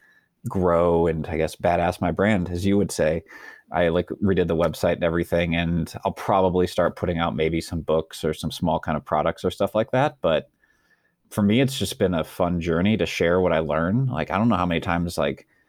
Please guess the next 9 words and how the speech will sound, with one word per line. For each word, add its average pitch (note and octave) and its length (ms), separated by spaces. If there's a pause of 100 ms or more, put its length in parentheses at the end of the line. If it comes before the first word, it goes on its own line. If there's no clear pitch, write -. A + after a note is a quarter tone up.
(160)
it's G#2 120
interesting, G2 360
like, F2+ 200
I E2 420
will F2+ 140
go F#2 200
to F#2 80
my E2 160
team G#2 460